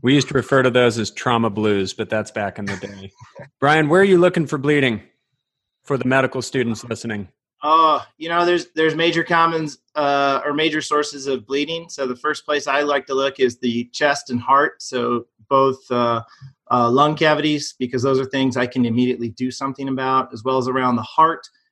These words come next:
Speaker 2: Mainly that is a cause of hypotension in terms of shock that I wanna prevent. So I'm gonna be doing that with my ultrasound. The second place I'll look is the belly. Um,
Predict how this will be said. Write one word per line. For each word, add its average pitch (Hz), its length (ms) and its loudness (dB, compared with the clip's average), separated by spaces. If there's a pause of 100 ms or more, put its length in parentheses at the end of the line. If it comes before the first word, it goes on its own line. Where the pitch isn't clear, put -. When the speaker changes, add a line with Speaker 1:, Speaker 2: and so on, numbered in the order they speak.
(120)
Speaker 2:
Mainly 143 320 -6
that 147 320 0
is 127 160 0
a 127 40 -4
cause 131 520 4
of 117 320 -2
hypotension 123 840 -2
in 117 200 -4
terms 120 400 0
of 107 220 -4
shock 127 420 2
that 120 80 -4
I 117 80 -2
wanna 110 260 -2
prevent. 104 480 -8
So 127 100 -4
I'm 123 120 4
gonna 127 120 2
be 117 120 -2
doing 117 240 0
that 117 180 -2
with 110 160 -6
my 104 140 -4
ultrasound. 120 680 -4 (420)
The 131 60 0
second 160 360 0
place 156 200 2
I'll 147 140 6
look 147 220 4
is 135 180 0
the 120 80 -6
belly. 147 500 0 (360)
Um, 110 580 -2